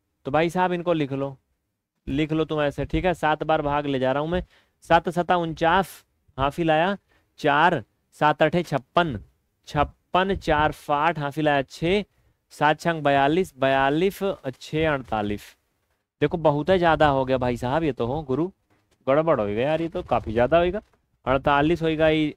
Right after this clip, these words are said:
चौवालीस है। तो सात बार तो जाएगा नहीं, छः बार जाएगा इसका मतलब, और तुम्हें पता भी है छः बार जाएगा, पीछे उत्तर भी देखे हो, है ना। तो छः छक छत्तीस,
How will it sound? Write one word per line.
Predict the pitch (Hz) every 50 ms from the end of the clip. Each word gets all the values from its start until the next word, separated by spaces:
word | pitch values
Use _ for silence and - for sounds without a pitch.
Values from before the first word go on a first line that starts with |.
| _ -
चौवालीस | - 135 135 135 131 131 123 160
है। | 165 156 143 131 131 - _ _ _ _ _ - _ _ -
तो | 156
सात | 147 - 170 175 180 190
बार | 180 185 185 180
तो | 185 175
जाएगा | 175 170 170 175 180 180 185
नहीं, | 180 185 185 175 - _ _ _ -
छः | - - - 190 202
बार | 185 170 147 127 113
जाएगा | 110 107 117 139 156
इसका | 160 - - 170 165
मतलब, | 160 151 151 151 147 139 123 - _ _ _ _ -
और | 139
तुम्हें | 135 - 160 160 156
पता | - 160 147 - 170 175
भी | 175 185 185
है | 180
छः | 156 - 175 170
बार | 160 165 165 165
जाएगा, | 160 160 156 156 151 151
पीछे | 151 151 147 - 156
उत्तर | 143 135 127 - 160 160
भी | 165 175
देखे | 165 160 156 - - 151
हो, | 147 139 135 135 _ _ _ _ _ _ _ _ _ _ _ _
है | 135 143
ना। | 165 202 190 123 - _ _ _ _ _ _ _ _ _ _ _ _ _ _ _
तो | - 160
छः | 156 - 180 190 202 180
छक | - - 190 185 -
छत्तीस, | - 175 160 - _ _ 214 214 - - -